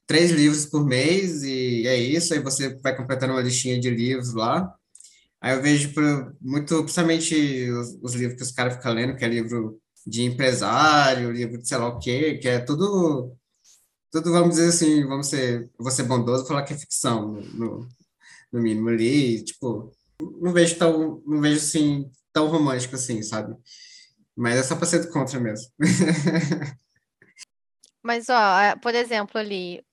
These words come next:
Speaker 2: é, que tinha autoajuda e literatura, tudo no mesmo ambiente. Às vezes, o leitor de um livro que não serve pra nada, um livro péssimo,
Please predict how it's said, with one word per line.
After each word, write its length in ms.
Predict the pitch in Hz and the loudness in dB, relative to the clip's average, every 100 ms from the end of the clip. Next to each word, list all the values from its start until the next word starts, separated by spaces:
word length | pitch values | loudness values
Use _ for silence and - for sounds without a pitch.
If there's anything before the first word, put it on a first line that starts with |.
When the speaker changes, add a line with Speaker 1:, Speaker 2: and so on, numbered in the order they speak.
| _ _ - | _ _ -6
Speaker 2:
é, 720 | 190 185 180 175 170 120 - _ | -4 -4 -6 -8 -10 -12 -16 _
que 140 | - 208 | -16 -14
tinha 920 | - - 208 196 190 185 175 175 180 _ | -14 -10 -8 -4 -2 -2 -4 -6 -10 _
autoajuda 840 | - 190 190 196 190 208 240 247 254 | -4 -4 -2 -4 -4 -4 -2 2 2
e 60 | |
literatura, 920 | 226 240 240 220 220 - 196 208 220 220 | 0 -2 -2 0 -2 -6 -8 -6 -6 -6
tudo 220 | 226 226 | -8 -6
no 120 | 226 | -6
mesmo 280 | 226 220 220 | -4 -4 -4
ambiente. 760 | 220 226 214 170 180 - - 185 _ _ 220 202 | -4 -2 -2 -4 -8 -18 -20 -20 _ _ -20 -8
Às 180 | 202 208 | -4 0
vezes, 260 | 247 262 247 | 2 2 0
o 80 | |
leitor 600 | 226 226 247 247 262 262 240 _ | 0 0 2 4 4 0 -6 _
de 260 | - 190 190 | -20 -14 -10
um 160 | 202 202 | -8 -8
livro 720 | 190 190 185 190 185 180 180 | -8 -10 -10 -10 -10 -8 -10
que 140 | - | -8
não 140 | 190 185 | -6 -6
serve 260 | - 180 - | -2 -4 -2
pra 160 | 202 | -2
nada, 500 | 202 202 220 185 175 | 2 2 2 -4 -12
um 100 | 185 | -12
livro 300 | 180 185 185 185 | -14 -16 -18 -12
péssimo, 640 | - 214 220 - 180 175 | -2 0 0 -6 -12 -12